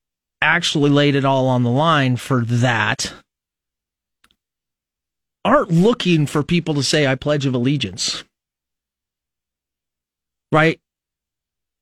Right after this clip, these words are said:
You have to come through education, parents, peers,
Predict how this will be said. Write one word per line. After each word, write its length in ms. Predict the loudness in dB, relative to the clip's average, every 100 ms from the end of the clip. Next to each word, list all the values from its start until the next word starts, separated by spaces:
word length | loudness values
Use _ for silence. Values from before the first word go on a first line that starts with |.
| _
You 240 | 2 4 4
have 680 | 2 0 2 0 -2 -12 -8
to 120 | -6
come 580 | -4 -2 0 2 0 0 -6 _ _ _
through 180 | 0 2
education, 1040 | 2 0 0 0 0 2 0 0 0 -2 -2
parents, 760 | 2 4 4 2 0 -6 -8 _ _ _ _ _
peers, 800 | -2 2 4 4 2 0 -2 -6